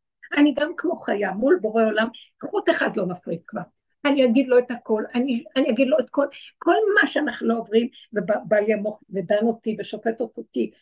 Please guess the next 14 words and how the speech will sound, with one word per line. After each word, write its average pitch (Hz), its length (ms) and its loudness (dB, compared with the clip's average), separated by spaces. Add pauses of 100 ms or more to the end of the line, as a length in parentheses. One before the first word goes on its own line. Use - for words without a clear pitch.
(140)
אני 196 200 -2
מורידה 196 600 -2
לו 302 140 0
את - 160 -4
המוח, 240 320 -2 (400)
אומרת 185 280 -6
לו, 254 80 -4 (160)
"אל 233 80 4
תתערב, 220 400 0
זה 185 100 -4
לא 196 80 0
המקום 226 340 -2
שלך - 380 -8
בכלל, 175 300 -4